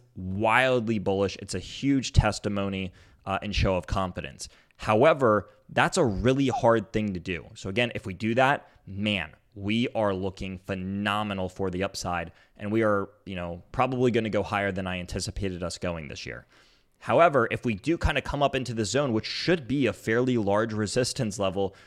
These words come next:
as we approach the highs, again, the final major resistance level, then I don't think it's impossible if, keyword is if, if we see the rejection up here as we approach the highs,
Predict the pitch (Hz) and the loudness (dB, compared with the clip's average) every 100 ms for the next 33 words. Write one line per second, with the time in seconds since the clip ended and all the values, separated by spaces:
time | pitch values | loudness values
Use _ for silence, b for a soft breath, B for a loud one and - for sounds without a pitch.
0 | B B 104 104 123 135 120 - 120 - | B B 0 0 0 0 0 0 -2 -2
1 | - 95 139 107 92 95 104 92 - 104 | -6 -2 -2 -2 -4 -6 -6 -6 -6 -2
2 | 117 117 110 110 104 101 101 110 143 123 | 0 0 0 0 -2 -4 -4 -4 -4 -6
3 | 110 - 92 101 101 B B _ 143 175 | -6 -4 -2 -2 -2 B B _ -4 -2
4 | 220 208 190 180 147 120 131 147 127 110 | -2 -2 -2 -2 -2 0 2 2 0 -2
5 | 107 - 175 190 127 - - _ - 147 | -4 0 6 6 6 -2 -20 _ 0 4
6 | 151 139 113 - 151 - - b b b | 6 4 2 2 2 2 -6 b b b
7 | _ - 170 - 170 - 156 147 131 110 | _ 0 0 2 2 2 0 2 2 2
8 | 123 120 - 110 95 - 101 98 - 104 | 2 0 -4 -4 -6 -4 -2 0 0 -2
9 | 98 101 - 101 90 - 87 95 101 120 | -2 -4 -2 -4 -4 -8 -6 -4 -4 -6